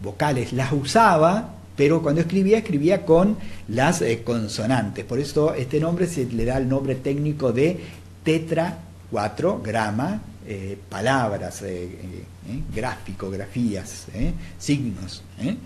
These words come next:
tetragrama, eh, tetragrama, que, eh, se usa para alabar a Dios junto con otros nombres, eh, junto con otros nombres que ciertamente hablan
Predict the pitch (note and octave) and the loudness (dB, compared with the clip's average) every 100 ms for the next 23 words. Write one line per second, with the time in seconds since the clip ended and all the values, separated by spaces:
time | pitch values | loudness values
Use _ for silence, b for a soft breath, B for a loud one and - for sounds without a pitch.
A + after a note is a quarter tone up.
0 | B B - C3+ C3 A#2+ G#2 G#2+ A#2+ G#2+ | B B -6 -2 -2 -2 -2 2 2 0
1 | F2+ E2 A2+ D#3+ E3 A2+ - G2 F#2 E2+ | -4 -6 -6 -4 -4 -6 -4 -6 -6 -10
2 | D2+ - B B B - F3 F#3 F3+ F3+ | -12 -16 B B B 8 10 10 8 2
3 | - - - F3 D#3+ D#3+ D#3+ E3 E3 - | -10 -16 -2 2 4 4 4 2 -2 -10
4 | - - - - - - - - - F#3 | -18 -20 -20 -20 -20 -20 -8 -4 6 8
5 | A#3 C#4+ - F#3 E3+ B3 - - - A2+ | 8 8 4 6 6 4 0 -6 -2 0
6 | A#2 A2 A2 A2 G#2 G#2+ C3 F#3 A3 G3+ | 2 2 -2 -2 -2 0 2 4 4 4
7 | F#3+ E3 E3+ - B B B - A#3+ C#4+ | 6 6 6 0 B B B -2 2 2
8 | C4+ C#4+ F3 D#3 A3+ A3 C#3 C3+ A#3+ F#3 | 2 2 4 4 4 4 2 6 6 6
9 | A#2+ G#2 G#2+ A2+ B2 - B2 E3 E3 E3 | 4 0 -2 -2 -4 -6 -2 -2 0 -2
10 | E3 D#3 B2+ C#3+ - C3 C3+ E3 F3 E3+ | 0 -2 0 -2 -2 -2 0 0 0 0
11 | D3 C#3 F3+ G#3+ A3 D#3 D3 F#3 F#3 F#3+ | 0 0 2 2 2 -2 0 2 2 2
12 | E3 F3+ F3+ G3+ G#3 | 0 0 2 2 0